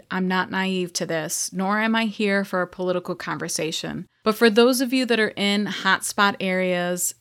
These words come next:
and or feel that this is important to you and your businesses, I think it's important to share some helpful guidelines,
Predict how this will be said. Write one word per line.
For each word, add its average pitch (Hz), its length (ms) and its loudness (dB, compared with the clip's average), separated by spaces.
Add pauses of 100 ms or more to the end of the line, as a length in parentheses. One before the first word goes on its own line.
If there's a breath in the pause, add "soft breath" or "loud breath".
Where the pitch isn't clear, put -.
(120)
and 226 420 2
or 214 320 0
feel 208 380 0
that 185 160 -2
this 185 200 -2
is 196 140 -4
important 208 720 0
to - 160 -2
you 214 400 0
and 190 140 -2
your 185 100 -2
businesses, 185 880 -2
I 202 60 -2
think 240 240 -2
it's 277 120 -6
important 214 420 -2
to 190 80 0
share 180 260 0
some 185 180 -4
helpful 190 400 -4
guidelines, 170 720 0